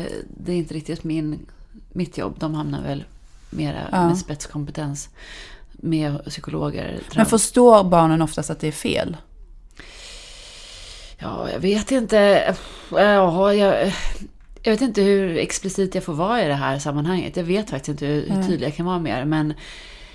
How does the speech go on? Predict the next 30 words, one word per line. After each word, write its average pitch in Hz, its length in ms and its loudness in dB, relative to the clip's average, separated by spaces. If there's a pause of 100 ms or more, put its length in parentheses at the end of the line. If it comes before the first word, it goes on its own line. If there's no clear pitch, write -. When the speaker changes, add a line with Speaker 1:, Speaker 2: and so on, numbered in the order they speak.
(120)
Speaker 2:
Men 190 100 -2
du 185 60 -2
får 214 100 -6
vara 202 140 2
hur 185 120 2
tydlig 175 300 -4
du 170 80 -2
Speaker 1:
Ja, 165 100 -4
Speaker 2:
känner. 180 260 0
Speaker 1:
okej. 175 360 2 (460)
Då 202 160 0
kan 214 140 0
jag 202 120 2
säga 175 340 2
att 170 140 -4
de 175 180 2
barnen 180 420 2
som, 160 500 0
eh, 151 400 0
utsätts 156 460 -4
idag, 190 400 -2
de 165 160 -4
har 185 100 0
ju 180 60 2
inte 170 180 -4
ens 151 340 -2
tappat 151 280 -8
sin 156 120 -6
navel 160 340 -4
ännu. 143 220 -6